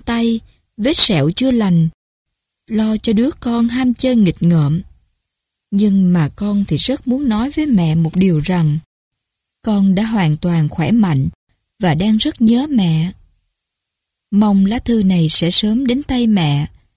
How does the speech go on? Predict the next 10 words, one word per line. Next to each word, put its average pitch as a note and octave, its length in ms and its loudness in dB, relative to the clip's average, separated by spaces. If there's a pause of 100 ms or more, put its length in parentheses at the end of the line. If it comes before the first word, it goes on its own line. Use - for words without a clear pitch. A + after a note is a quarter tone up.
(200)
sẽ C4 180 -2
là A#3+ 140 2
một E3 280 0
bông B3+ 200 0
hồng G3 340 0
cho B3 100 -2
ngày G#3 240 0
tám G#3 280 -2
tháng D4 300 -6
ba, B3 320 -2